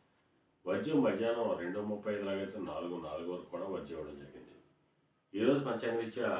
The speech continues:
ఈ రకమైనటువంటి ఫలితాలు గోచరిస్తున్నాయి. అలాగే ఈరోజు ద్వాదశి,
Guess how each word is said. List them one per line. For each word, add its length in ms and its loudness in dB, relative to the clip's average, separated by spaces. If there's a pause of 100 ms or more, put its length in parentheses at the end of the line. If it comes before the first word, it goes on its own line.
(440)
ఈ 100 -6
రకమైనటువంటి 520 -8
ఫలితాలు 340 -8
గోచరిస్తున్నాయి. 560 -6 (1040)
అలాగే 340 8
ఈరోజు 320 8 (3000)
ద్వాదశి, 500 0